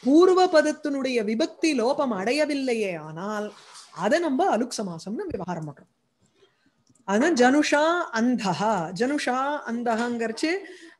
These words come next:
ஆ, ஜனுஷா அந்தஹா, ஜனுஷாந்தஹா அப்படின்னு நின்னுடுறது.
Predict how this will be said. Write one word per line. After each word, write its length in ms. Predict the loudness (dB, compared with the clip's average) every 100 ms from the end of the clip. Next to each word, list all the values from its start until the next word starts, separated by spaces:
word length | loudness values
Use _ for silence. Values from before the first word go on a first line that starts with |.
| -4
ஆ, 340 | 0 0 -2 -2
ஜனுஷா 680 | 0 0 2 2 2 2 0 0 -2 -6
அந்தஹா, 460 | -6 -4 -4 -4 -6 -6
ஜனுஷாந்தஹா 840 | -4 -4 -6 -8 -8 -8 -8 -10 -12 -6
அப்படின்னு 300 | -2 0 -2
நின்னுடுறது. 320 | -4 -6 -8